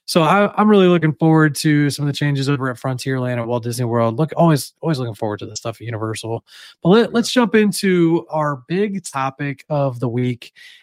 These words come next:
Speaker 1: And again, I'm, I'm really excited about this, Chip. I think you and I are gonna have a lot of fun with this. So we're, we're gonna do must-watch movies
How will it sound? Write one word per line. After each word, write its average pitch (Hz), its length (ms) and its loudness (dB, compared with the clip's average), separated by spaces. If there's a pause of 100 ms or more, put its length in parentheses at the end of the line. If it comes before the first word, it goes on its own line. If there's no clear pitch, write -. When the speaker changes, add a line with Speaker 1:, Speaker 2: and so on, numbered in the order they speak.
(160)
Speaker 1:
And 135 380 -2
again, 151 300 2
I'm, 175 260 2
I'm 180 140 -2
really 156 160 2
excited 127 340 -4
about 120 240 -4
this, 120 220 -6
Chip. 131 200 -6
I 139 60 -2
think 147 240 -4
you 143 80 -2
and 139 80 0
I 135 60 -2
are 131 40 -2
gonna 127 120 -2
have 123 80 -6
a - 20 -4
lot 123 140 -2
of 117 100 -8
fun 123 140 -6
with 113 100 -10
this. 113 220 -8
So 139 80 -4
we're, 165 240 2
we're 196 180 0
gonna 202 140 4
do 147 400 2 (560)
must-watch 202 680 2
movies 127 680 0